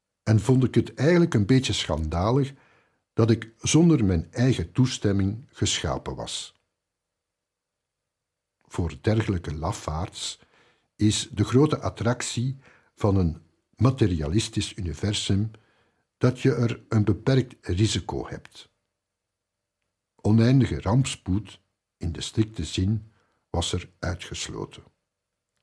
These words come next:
Met de dood was alles afgelopen.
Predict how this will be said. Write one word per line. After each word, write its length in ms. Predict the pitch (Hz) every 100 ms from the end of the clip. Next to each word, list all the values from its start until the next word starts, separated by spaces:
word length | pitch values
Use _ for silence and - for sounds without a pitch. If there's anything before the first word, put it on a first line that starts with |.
| _ _ _ _
Met 200 | 98 -
de 120 | -
dood 440 | 98 101 - - _ _ _ _ _ _ _ _
was 280 | - 87 -
alles 360 | - 90 - -
afgelopen. 640 | - - 57 57 -